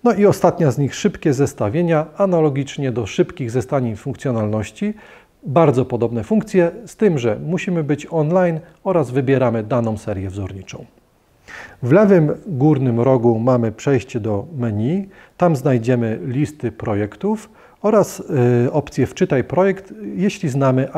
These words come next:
I D projektu, który wcześniej zrobiliśmy. Z kolei z, y, u góry z prawej strony mamy tutaj swój profil, który możemy edytować. Mamy zgody marketingowe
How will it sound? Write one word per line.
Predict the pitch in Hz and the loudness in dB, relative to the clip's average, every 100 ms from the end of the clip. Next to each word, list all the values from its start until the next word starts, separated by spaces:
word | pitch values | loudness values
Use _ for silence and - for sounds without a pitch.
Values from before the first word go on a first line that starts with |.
| 160 | 0
I | |
D | 127 | 0
projektu, | 147 143 131 131 - | -2 2 4 2 -2
który | 127 135 123 | -6 -2 -2
wcześniej | - 120 - 110 | -2 -4 -4 -6
zrobiliśmy. | 107 98 104 92 - - - _ 190 | -4 -4 -6 -6 -12 -16 -20 _ -10
Z | - | -2
kolei | 185 180 147 | 4 6 6
z, | 113 - 170 | 2 -2 2
y, | 131 123 | 4 4
u | 147 | 2
góry | 139 151 120 | 2 4 2
z | - | 2
prawej | 208 185 156 | 2 2 2
strony | - 165 156 151 151 165 | 0 0 0 0 -2 -2
mamy | 151 143 127 | 0 2 0
tutaj | 120 104 107 160 | -2 -4 -6 -8
swój | - 156 | -2 0
profil, | 147 131 107 196 196 | 2 0 0 -4 -6
który | - 156 | -4 -4
możemy | 139 127 123 123 | -2 -2 -2 -2
edytować. | 135 113 110 104 139 185 - - - - | -2 -4 -2 -2 0 -2 -4 -20 -20 -4
Mamy | 156 135 | 0 2
zgody | 113 120 196 180 | 2 2 4 4
marketingowe | 151 147 147 160 143 135 131 | 2 0 -4 -2 -2 0 -2